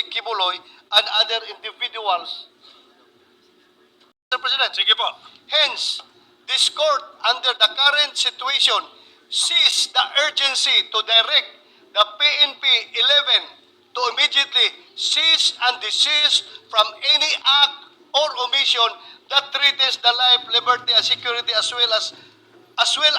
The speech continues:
Speaker 1: as the properties of the petitioners. The P N P eleven is hereby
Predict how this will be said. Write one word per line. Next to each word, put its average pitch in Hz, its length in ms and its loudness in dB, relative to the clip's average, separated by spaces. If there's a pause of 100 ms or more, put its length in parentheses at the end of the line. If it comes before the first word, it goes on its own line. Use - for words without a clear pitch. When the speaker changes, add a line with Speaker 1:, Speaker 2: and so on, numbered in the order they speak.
Speaker 1:
as 240 160 0
the 226 160 2
properties 285 640 -4
of 214 160 -12
the - 160 -4
petitioners. 214 720 -6 (320)
The 269 160 -12
P 269 80 -8
N 277 160 -2
P 285 80 -6 (160)
eleven 285 480 0 (400)
is - 320 -6
hereby 311 420 2